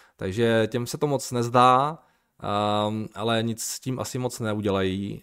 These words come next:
Eh, budou muset prostě operovat s více kapitálem, takže samozřejmě profitib-, profitabilita půjde dolů, jo.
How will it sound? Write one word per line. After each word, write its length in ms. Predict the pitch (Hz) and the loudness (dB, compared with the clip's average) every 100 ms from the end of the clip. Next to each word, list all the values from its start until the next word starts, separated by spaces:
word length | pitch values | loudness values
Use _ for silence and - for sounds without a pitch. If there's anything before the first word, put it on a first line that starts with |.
| - | -12
Eh, 60 | 92 92 90 90 | -8 -4 -4 -4
budou 200 | 92 110 | -2 -2
muset 300 | 104 - 110 | -2 -6 -8
prostě 260 | - - 113 | -10 -6 -6
operovat 380 | - 110 110 | -2 -2 -2
s 40 | - | -4
více 200 | 120 - | -8 -6
kapitálem, 640 | - 123 120 113 113 110 _ _ _ _ | -6 -4 0 0 0 -4 _ _ _ _
takže 180 | 101 101 | -10 -8
samozřejmě 480 | 110 101 107 110 104 | -6 -4 -4 -4 -6
profitib-, 540 | - - 110 98 95 - | -10 -12 -8 -6 -8 -2
profitabilita 840 | 123 151 131 120 117 113 107 104 | -2 0 0 2 0 2 0 0
půjde 220 | - 107 104 | -4 0 2
dolů, 340 | 101 101 87 98 | 2 0 -4 -8
jo. 240 | 90 95 | -6 -6